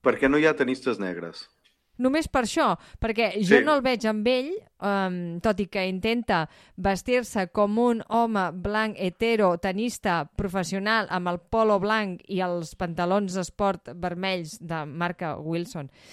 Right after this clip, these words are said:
Speaker 2: em, i es passeja així tota la pel·lícula, amb les, amb la bossa, amb les pilotes i tal,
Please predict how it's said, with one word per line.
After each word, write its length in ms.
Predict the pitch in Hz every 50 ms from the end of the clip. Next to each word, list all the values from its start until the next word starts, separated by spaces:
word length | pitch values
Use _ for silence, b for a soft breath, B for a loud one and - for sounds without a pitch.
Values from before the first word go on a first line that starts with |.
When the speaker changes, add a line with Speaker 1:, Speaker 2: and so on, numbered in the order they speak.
| B B B
Speaker 2:
em, 640 | 196 185 180 175 170 170 175 175 170 170 143 120 123 -
i 100 | 196 208
es 140 | 196 190 -
passeja 380 | - 185 - 208 208 202 202 208
així 260 | 175 - - 233 208
tota 200 | - 196 - 190
la 140 | 180 175 160
pel·lícula, 520 | 180 180 202 247 233 - - 196 185 170
amb 120 | 160 156 147
les, 180 | 143 147 - - - - 98
amb 280 | - 147 143 147 151 151
la 120 | 147 139 139
bossa, 380 | 151 190 214 220 208 185 196
amb 80 | 190 180
les 120 | 170 165 -
pilotes 420 | 196 196 226 233 214 220 208 190
i 80 | 208 190
tal, 260 | - 226 233 269